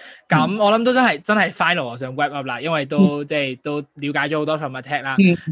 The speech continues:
Speaker 2: 嗯。
Speaker 1: 你自己個理想世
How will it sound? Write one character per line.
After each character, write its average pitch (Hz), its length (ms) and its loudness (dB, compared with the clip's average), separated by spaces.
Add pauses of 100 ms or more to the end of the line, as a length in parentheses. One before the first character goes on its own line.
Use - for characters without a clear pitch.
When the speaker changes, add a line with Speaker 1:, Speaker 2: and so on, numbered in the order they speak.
Speaker 2:
嗯。 170 480 2 (320)
Speaker 1:
你 190 200 0
自 196 180 -4
己 180 220 0
個 190 260 0
理 160 320 -4
想 151 260 -4
世 196 120 -4